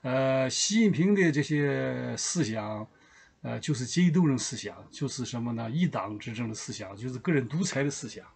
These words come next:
就把这些人都害得呀，就干部群众一个个找不到北呀。所以这个安全事故一条，一届，一起接着一起。呃，只要一发生了，又是习近平思想抓人。你看，倒不倒霉，这个偷水事故又有两个人，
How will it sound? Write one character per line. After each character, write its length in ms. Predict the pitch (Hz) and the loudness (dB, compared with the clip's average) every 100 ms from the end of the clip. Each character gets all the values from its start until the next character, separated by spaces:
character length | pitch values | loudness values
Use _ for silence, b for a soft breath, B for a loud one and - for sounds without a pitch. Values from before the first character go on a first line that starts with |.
| _ b b b b | _ b b b b
就 140 | - 143 | -4 -2
把 200 | 120 123 | 0 2
这 100 | 160 | 4
些 100 | 156 | 4
人 160 | 131 | 4
都 100 | 139 | 2
害 320 | 127 - 165 143 | 0 4 6 6
得 80 | |
呀， 140 | 117 110 | 2 -6
就 100 | 107 | -4
干 300 | - 185 147 | 4 6 6
部 180 | 117 107 | 0 -6
群 260 | - 117 | -8 -6
众 200 | 123 117 | -4 -4
一 140 | 104 113 | -4 -4
个 140 | 120 | -4
个 140 | 113 | -6
找 220 | 117 110 110 | -6 -4 -2
不 60 | |
到 140 | 127 117 | -2 -2
北 240 | 101 90 | -4 -8
呀。 160 | 87 - _ b b b | -10 -14 _ b b b
所 240 | b - 139 | b -2 4
以 140 | 147 | 4
这 140 | 139 139 | 4 2
个 80 | |
安 120 | 170 151 | 2 2
全 160 | 135 | 2
事 220 | 127 - | 0 -2
故 140 | 127 127 | -4 -4
一 160 | 175 | -2
条， 280 | 220 - - | -4 -4 -8
一 200 | 247 196 | -8 -6
届， 240 | 185 220 196 | -4 -2 -2
一 260 | - 214 | -2 -2
起 220 | 214 - 120 | 0 0 -2
接 220 | - 120 | -6 -6
着 80 | 107 | -6
一 60 | |
起。 260 | 95 - - _ _ _ B B B B B - | -8 -10 -10 _ _ _ B B B B B -8
呃， 340 | 135 135 135 | -2 0 0
只 140 | 135 | 4
要 100 | 196 | 6
一 140 | 214 170 | 8 6
发 260 | - 170 | 6 6
生 160 | 143 139 | 8 4
了， 240 | 123 120 | 2 0
又 140 | 127 156 | 2 2
是 120 | 131 | 0
习 200 | 127 135 | -2 -2
近 100 | 123 | -2
平 140 | 123 | 0
思 160 | 120 143 | -2 -2
想 180 | 127 107 | -4 -2
抓 180 | 135 120 | 0 0
人。 200 | 120 151 - - | -2 -6 -14 -12
你 100 | 123 | -8
看， 260 | 107 127 123 b b b b b | -4 -4 -6 b b b b b
倒 120 | 123 | 0
不 80 | 139 | 2
倒 200 | 139 113 | 0 0
霉， 200 | 120 127 | -4 -2
这 140 | 127 | -2
个 180 | 123 123 | -2 -4
偷 220 | 123 156 | -6 -4
水 220 | 139 123 120 | -4 -4 -6
事 220 | - 127 | -6 -6
故 180 | 127 127 | -4 -2
又 180 | 139 | 0
有 160 | 131 127 | 0 -2
两 240 | 117 101 | -4 -6
个 120 | 110 117 | -6 -8
人， 280 | 110 113 | -8 -10